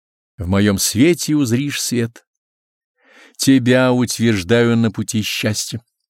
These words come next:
Что нам тигры и скорпионы, когда весь космос перед нами? Восстань, чадо, для хождения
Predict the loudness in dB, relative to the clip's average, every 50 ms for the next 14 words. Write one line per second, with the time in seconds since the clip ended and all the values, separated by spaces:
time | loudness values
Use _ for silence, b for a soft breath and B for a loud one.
0 | _ _ _ _ _ _ -10 -6 -2 0 2 2 2 2 2 2 2 2 2 2
1 | 0 -2 -6 -6 -4 -2 -2 -2 0 2 2 2 0 -2 -6 _ _ _ _ -4
2 | -2 -2 -2 -2 0 -2 -2 0 0 2 2 4 4 2 0 0 -4 _ _ _
3 | _ -12 -6 -2 0 2 2 2 2 0 -2 -4 -8 -4 0 0 0 0 0 -4
4 | -4 -4 -4 -4 -6 -6 -6 -4 -4 -2 -4 -4 -4 -6 -8 _ _ _ _ _
5 | _ _ _ _ _ _ _ _ _ _ _ _ _ _ _ -4 0 2 2 2
6 | 2 0 0 -2 0 0 0 2 2 0 -2 -4 -4 -2 -2 -2 -2 -2 -4 -6
7 | -8 -4 -4 -4 -4 -4 -4 -4 -4 -2 0 2 2 4 4 2 2 B